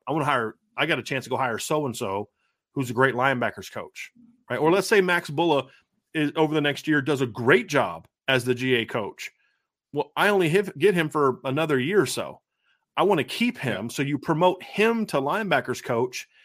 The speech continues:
Speaker 1: in replacing O'Leary. And then you say, "Okay, Coach Mickens, you've got the whole secondary. You're the pass game co-, coordinator and all that, but you better make sure you have a darn good safeties G A."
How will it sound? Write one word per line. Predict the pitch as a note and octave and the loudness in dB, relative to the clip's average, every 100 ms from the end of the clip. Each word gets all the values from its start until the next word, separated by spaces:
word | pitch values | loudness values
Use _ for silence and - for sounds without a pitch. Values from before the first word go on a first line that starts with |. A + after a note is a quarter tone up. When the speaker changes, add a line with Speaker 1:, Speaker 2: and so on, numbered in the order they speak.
| - _ - | -20 _ -4
Speaker 1:
in | D3 | -2
replacing | D3 C#3 D#3 D3+ D3 | 0 0 -2 0 0
O'Leary. | C3 C3 G#3 F3+ C#3+ | 0 2 2 4 2
And | C#3 | 0
then | C#3+ | -2
you | C3+ | -2
say, | D3+ | 0
"Okay, | C3+ C3+ D3+ C#3 | -2 0 -4 -4
Coach | C3+ D3 C#3+ | -2 -2 -2
Mickens, | D3 C#3 C3 | -6 -4 -6
you've | C3+ | -4
got | D3+ C#3 | -2 -2
the | C3+ | -2
whole | C#3 C3 | -4 -4
secondary. | - E3+ C3+ A#2+ A2 A2 A2 - _ _ _ - | -4 -4 -4 -2 0 -2 -4 -8 _ _ _ -2
You're | D3+ | 0
the | C3+ | 0
pass | C3 C#3+ C#3+ | 0 0 0
game | - C3+ | -2 -8
co-, | C3 C#3+ C3+ | -2 -2 -2
coordinator | - C#3+ C3+ C3+ C3+ C3 | 0 2 2 -2 -2 -2
and | C3 | 0
all | B2+ | 0
that, | B2 D3 C3+ - _ _ _ | 0 0 0 -4 _ _ _
but | A#2+ C3 | -6 -2
you | F#3 | 0
better | G#3+ G3+ D#3+ _ C3 | 2 0 -2 _ -4
make | E3+ E3 | -4 0
sure | F3 | -2
you | E3 | 0
have | D#3+ D3 | 0 -2
a | |
darn | C3 D3 D3 | 0 0 0
good | C#3 D3 C3+ B2+ _ | 0 0 0 -8 _
safeties | - D#3 E3 D3 C3 - - | -6 -2 -2 -4 -8 -8 -12
G | A#2+ C#3 C3 | -4 0 0
A." | G#2+ | 0